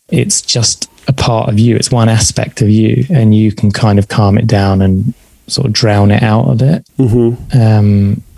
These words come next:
Speaker 1: and I really like that as, as a view for people that don't wanna see it as a bully.
Speaker 2: Mm-hmm.
Speaker 1: And it's okay if they do, but, um,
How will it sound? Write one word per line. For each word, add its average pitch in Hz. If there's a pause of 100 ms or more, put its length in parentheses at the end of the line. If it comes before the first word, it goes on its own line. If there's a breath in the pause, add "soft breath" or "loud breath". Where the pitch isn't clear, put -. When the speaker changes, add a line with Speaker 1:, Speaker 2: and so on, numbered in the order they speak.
(120)
Speaker 1:
and 127
I 139
really 143
like 127
that 113
as, 110
as 110
a 113
view 113
for 120
people 107
that 113
don't 117
wanna 104
see 104
it 110
as 110
a 107
bully. 110 (140)
Speaker 2:
Mm-hmm. 120
Speaker 1:
And 110
it's -
okay 110
if 101
they 107
do, 107
but, 113
um, 101